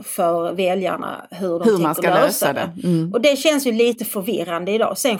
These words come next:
Speaker 1: generellt kan man väl säga att det kanske är en dum idé att lägga sin röst på de partier som, eh,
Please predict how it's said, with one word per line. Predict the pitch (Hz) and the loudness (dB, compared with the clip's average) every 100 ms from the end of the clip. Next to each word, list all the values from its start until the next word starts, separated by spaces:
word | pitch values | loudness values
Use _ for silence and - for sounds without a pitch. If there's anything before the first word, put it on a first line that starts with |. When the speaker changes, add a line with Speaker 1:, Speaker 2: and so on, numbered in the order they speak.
| - | -4
Speaker 1:
generellt | 190 240 311 - | -2 0 0 0
kan | 233 | -4
man | 202 | -4
väl | 208 | -2
säga | 247 233 214 | 2 4 4
att | 190 - - - - | 2 -4 -18 -20 -10
det | 233 | -2
kanske | 254 254 | -2 2
är | 247 | 0
en | 220 | 4
dum | 262 208 220 | 4 4 2
idé | 339 240 269 240 | 2 2 2 0
att | 233 | 0
lägga | 240 254 | 0 2
sin | 220 214 | 0 -2
röst | 233 202 - | 0 0 0
på | 226 | -2
de | 208 | -2
partier | - 208 233 190 185 - | -4 0 2 2 2 0
som, | - 196 185 | -2 -4 -2
eh, | 180 | -4